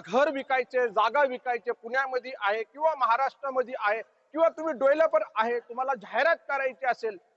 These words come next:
आमच्या या चॅनलवरती म्हणजे पुणे प्रॉपर्टी व्ह्यूज, तर तुम्ही थेट मला माझ्या या नंबरवरती संपर्क करू शकतात, नाईन झिरो टू एट सेव्हन फाय झिरो फोर डबल नाईन.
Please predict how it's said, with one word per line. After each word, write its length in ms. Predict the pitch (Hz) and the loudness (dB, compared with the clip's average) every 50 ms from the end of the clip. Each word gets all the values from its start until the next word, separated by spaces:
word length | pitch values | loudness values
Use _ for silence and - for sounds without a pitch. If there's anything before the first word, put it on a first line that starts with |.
| _ - | _ -4
आमच्या 340 | - 196 233 247 208 - 262 | 0 0 0 0 0 0 0
या 120 | 262 269 247 _ - | 0 0 -2 _ -4
चॅनलवरती 720 | 233 214 220 269 294 294 269 262 240 196 - 240 233 233 214 | -4 -2 0 0 0 2 4 2 2 0 -2 -12 -10 -10 -8
म्हणजे 240 | 190 202 214 208 240 | -8 -6 -4 -4 -4
पुणे 280 | - - 226 240 262 | -4 -4 -2 0 0
प्रॉपर्टी 540 | 247 - 226 220 220 - 220 - - 233 233 | 0 2 2 0 0 0 -6 -10 -10 -10 -10
व्ह्यूज, 280 | 208 220 220 214 214 - _ _ _ _ _ - | -8 -6 -6 -6 -6 -8 _ _ _ _ _ 0
तर 100 | - 277 | 0 0
तुम्ही 240 | 254 - 320 311 302 - - | 0 0 -4 -4 -4 -2 2
थेट 240 | 247 269 311 294 302 | 2 2 2 2 -2
मला 280 | 285 285 285 294 294 277 - _ _ _ _ | -2 0 0 0 0 -2 -6 _ _ _ _
माझ्या 280 | 196 226 262 233 294 302 | -2 0 0 0 0 -2
या 140 | 285 285 302 | 0 0 -2
नंबरवरती 680 | 285 254 247 247 254 294 294 277 262 254 247 - 269 277 | -2 -2 -4 0 2 2 4 4 2 0 0 -2 -12 -14
संपर्क 500 | 262 - - 240 247 262 - 339 330 - - | -12 -6 -6 -6 -4 0 2 2 2 2 0
करू 160 | 294 277 269 254 | -2 -2 -2 -4
शकतात, 400 | - - 226 - _ - - 285 _ _ | -6 -8 -12 -10 _ -8 -8 -8 _ _
नाईन 380 | 269 254 285 339 359 359 359 349 | -8 -6 -6 -6 -6 -8 -14 -14
झिरो 280 | 311 311 302 302 294 | -10 -2 2 2 2
टू 220 | 302 294 - 302 302 | 2 0 -4 -4 -2
एट 220 | 277 240 254 262 _ | 0 0 0 -4 _
सेव्हन 380 | _ - 240 240 240 269 277 254 - | _ -4 -4 -2 -2 -2 -4 -4 -6
फाय 160 | 240 247 262 | -4 -4 -4
झिरो 300 | 254 220 254 269 285 311 | -4 -8 -12 -6 -6 -6
फोर 460 | 302 _ _ - 285 311 349 370 370 349 | -6 _ _ -4 0 2 4 4 2 2
डबल 260 | 285 311 294 320 311 294 | 2 2 4 4 2 2
नाईन. 220 | 262 247 262 | 2 0 0